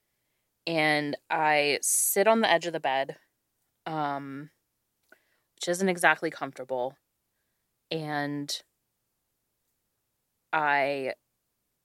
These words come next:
hold up the pendulum and, like, I hold my hand underneath it for, like, balance or, like,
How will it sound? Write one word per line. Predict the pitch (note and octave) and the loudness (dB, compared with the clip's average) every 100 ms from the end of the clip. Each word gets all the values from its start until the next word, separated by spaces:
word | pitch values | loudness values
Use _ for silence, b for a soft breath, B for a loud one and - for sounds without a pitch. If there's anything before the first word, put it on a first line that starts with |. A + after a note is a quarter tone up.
| _ | _
hold | - - G3 G#3+ | -16 0 4 6
up | A3 | 4
the | A#3 | 2
pendulum | G3 F3 E3+ E3 D#3 - | 0 -2 -2 -2 -2 -4
and, | D#3+ | -2
like, | D3+ | 2
I | E3+ | 0
hold | - G3 | 0 0
my | A3 | 2
hand | A3 - C#3+ C#3+ F#3+ A3+ - | 0 -2 -2 0 -2 -4 -6
underneath | F3 E3 D#3 C#3+ - | -4 -2 -4 -6 -4
it | G#3+ A3 | -4 -4
for, | - D#3 | -8 -10
like, | D#3 C3 B2+ - _ _ _ _ _ _ _ _ _ _ _ | -4 -4 -6 -12 _ _ _ _ _ _ _ _ _ _ _
balance | C#3 C3 E3 F3+ F#3 - | -6 -4 -2 -4 -6 -8
or, | C#3+ | -10
like, | A#2+ | -12